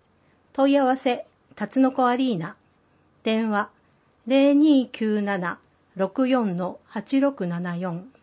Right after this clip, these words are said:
タツノコアリーナ、サブアリーナの利用は、月曜日、土曜日、卓球、バスケ、バドミントン。火曜日、金曜日、卓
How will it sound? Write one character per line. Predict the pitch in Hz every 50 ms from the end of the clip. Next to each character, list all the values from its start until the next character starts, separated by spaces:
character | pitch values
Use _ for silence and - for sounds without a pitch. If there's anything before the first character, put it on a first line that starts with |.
| _ _ _ _ _ _ _ _ _ _ _ _ _ _ _ _ _ _ _ _ _ _ _ -
タ | - 233
ツ | - 294
ノ | 302 302 302
コ | 302 294 285
ア | 277 277
リ | 294 294 302 254
ー |
ナ、 | 185 170 175 214 214
サ | - - 214
ブ | 202 220 277 262
ア | 254
リ | 262 285 294 285
ー |
ナ | 254 196
の | 190 180 180
利 | 165 170 175
用 | 185 185 175 170 170
は、 | 175 170 160 - _ _ _ _ _ _ _ _ _ -
月 | - 208 208 -
曜 | 285 302 302 285 269
日、 | 196 156 175 226 - _ -
土 | 202 214 220
曜 | 247 269 269 247 208
日、 | 180 175 202 - _ _ _ _ _ _ _ _
卓 | - - 196 190 _ _ _
球、 | - 247 233 220 233 427 494 -
バ | 220 226 254
ス | - - -
ケ、 | - - 175 - - _ _ _ -
バ | 220 208
ド | 208 233
ミ | 247 262 269 247
ン | 196 -
ト | - 185 175
ン。 | 190 202 277 _ _ _ _ _ _ _ _ _ _ _ _ _ _ _ _ _ _ _ _
火 | - - 254
曜 | 285 311 311 294 269
日、 | 170 170 170 170
金 | - - 240 247 247
曜 | 254 247 233 190
日、 | 151 147 175 - _ _ _ _ _ _ _ _ -
卓 | 220 190 -